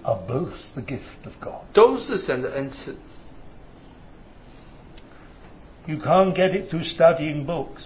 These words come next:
Speaker 2: 你不能靠着读书而来的。
Speaker 1: You can't get it by studying the Bible.
Speaker 2: 你不能靠着读圣经而来的。
Speaker 1: It's a good thing to study the Bible.
Speaker 2: 呃，读圣经是好的事情啊。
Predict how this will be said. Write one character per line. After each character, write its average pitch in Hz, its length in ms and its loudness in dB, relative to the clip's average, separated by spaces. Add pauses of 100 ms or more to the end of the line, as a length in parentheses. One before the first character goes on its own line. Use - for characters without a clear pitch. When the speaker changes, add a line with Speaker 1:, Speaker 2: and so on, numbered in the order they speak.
Speaker 2:
你 135 120 -2
不 180 180 6
能 160 280 2 (120)
靠 160 240 6
着 143 80 0
读 139 240 -2
书 208 220 -2
而 156 200 6
来 101 180 0
的。 101 120 -6 (200)
Speaker 1:
You 143 100 -4
can't 190 420 4
get 180 200 4
it 180 160 -4
by 143 180 4
studying 147 760 4
the 123 100 -6
Bible. 139 560 2
Speaker 2:
你 143 100 -4
不 180 200 6
能 160 280 2
靠 160 280 10
着 147 220 4
读 143 240 -2
圣 208 260 6
经 196 240 0
而 131 140 4
来 117 140 2
的。 127 160 2
Speaker 1:
It's 151 40 4
a 185 80 8
good 185 100 4
thing 233 280 -2
to 208 100 -6
study 110 460 0
the 95 120 -6
Bible. 82 440 -4
Speaker 2:
呃， - 120 -8
读 160 140 0
圣 220 180 6
经 220 100 -4
是 311 100 -4
好 107 300 0
的 131 120 -4
事 - 200 -6
情 107 260 -8
啊。 82 40 -14